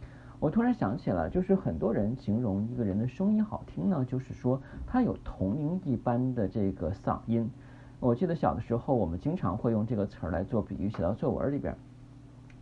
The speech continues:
但是呢，有的时候的话，这个作文写的就不堪入目了啊。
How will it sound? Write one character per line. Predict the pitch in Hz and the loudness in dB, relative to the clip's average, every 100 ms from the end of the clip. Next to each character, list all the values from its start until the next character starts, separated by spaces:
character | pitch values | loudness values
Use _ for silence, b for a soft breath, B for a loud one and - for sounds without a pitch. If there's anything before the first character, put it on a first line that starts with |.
| B B B | B B B
但 | - 147 | 2 2
是 | 170 143 | 2 4
呢， | 127 110 101 98 | 6 6 4 2
有 | 101 | 0
的 | 127 | 0
时 | 143 120 | 2 0
候 | - 127 | 4 2
的 | 113 | 2
话， | 123 | -2
这 | |
个 | 107 110 | 0 -2
作 | 135 110 | 0 0
文 | - | 0
写 | - | -2
的 | - | -4
就 | 95 | -2
不 | 123 - | -4 -4
堪 | - 113 | -2 0
入 | 113 113 | 2 2
目 | 127 101 | 2 0
了 | 82 - | -2 -4
啊。 | 90 | -6